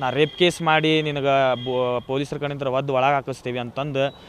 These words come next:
ನನಗೆ ಇಷ್ಟೆಲ್ಲ ಟಾರ್ಚರ್ ಕೊಡ್ರಿ ಸರ್, ಚಿತ್ರಹಿಂಸೆ ಟಾರ್ಚರ್ ಕೊಡ್ರಿ ಸರ್. ಆಮೇಲೆ "ನೀ ಬರಬೇಕು, ಬರ್ಲಿಲ್ಲ ಅಂದ್ರೆ ನೋಡು ಮತ್ತೆ" ಹಂಗೆ ಹಿಂಗೆ ಅಂತಂದು ನಂಗೆ ಎದುರಿಸ್ಯಾರ ಸರ್. ನನಗೆ ಬಲವಂತವಾಗಿ ಮತಾಂತರ ಮಾಡ್ಯಾರ ಸರ್, ನಂಗೆ ಫೋರ್ಸ್ ಮಾಡಿ. ಮಾನಸಿಕವಾಗಿ ಸರ್, ನನಗೆ ಟೊಪ್ಗೆ ಹಾಕು, ಆ, ಕಿವ್ಯಾಗಿನ ರಿಂಗ್ ತೆಗಿ, ಕುಂಕುಮ ಅಳ್ಕಿಸು,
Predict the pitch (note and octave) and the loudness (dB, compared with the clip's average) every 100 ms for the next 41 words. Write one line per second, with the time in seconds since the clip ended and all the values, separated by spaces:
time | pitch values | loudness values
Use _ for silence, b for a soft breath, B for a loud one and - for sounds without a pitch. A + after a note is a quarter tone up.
0 | B B B2 B2 B2+ A#2+ C3 C3+ D3+ C#3+ | B B -8 -6 -6 -6 -2 2 2 2
1 | B2 B2 D#3+ D3 B2+ B2+ B2 B2+ D3 D3 | -2 0 0 0 -2 -6 -6 -6 -8 -8
2 | C#3+ C3 B2+ A#2+ A#2+ D3+ C#3+ B2+ A#2+ A#2+ | -8 -6 -4 -4 -2 -2 -2 -4 -4 -4
3 | C3 - B B - B2 D3 D3+ D3 C3+ | -4 -6 B B -6 -4 -2 -2 -2 0
4 | C3 D#3 D3 C#3 D3 C3+ C3 D3+ D3+ C#3+ | 2 4 2 0 -2 0 0 0 -2 -4
5 | C#3 D3 C#3 A#2+ C3+ C#3 C3+ B2+ B2 C#3+ | -4 -4 -4 -4 -4 -4 -6 -6 -6 -6
6 | C#3 A#2+ A2 A#2 D3 C#3+ B2 C3 - B | -6 -6 -6 -4 -4 -4 -4 -6 -6 B
7 | B A#2 A#2+ A#2+ A#2 B2 C3+ E3 D#3+ D3 | B -12 -8 -6 -2 0 0 0 2 4
8 | D#3 D#3 C#3+ B2+ D3 D3 C#3+ C3 A#2 B2 | 4 2 -2 -2 -4 -2 -4 -4 -4 -6
9 | A#2+ A2+ A2 G#2+ A#2+ B2+ - C3+ C3 C3 | -8 -10 -10 -8 -6 -6 -6 -6 -6 -8
10 | A#2 B2 - - - - C3+ C3 C3 E3 | -10 -10 -18 -20 -20 -14 -6 -6 -6 -6
11 | D3 A#2+ A#2 A2+ A2 A2 A#2+ A#2+ A2+ B2+ | -4 -4 -6 -10 -8 -8 -8 -8 -6 -6
12 | C#3 D#3 C3+ - C3 C3+ - - - A2+ | 0 2 2 0 -2 -2 -6 -20 -14 -10
13 | A#2 C3+ C#3+ D3 C3 C#3+ C3+ A#2+ B2+ C3 | -6 0 2 0 -2 -4 -4 -4 -4 -4
14 | C3 B2+ C#3+ C#3 B2 B2+ - C3 C3 | -6 -8 -2 -2 -2 -8 -4 -4 -4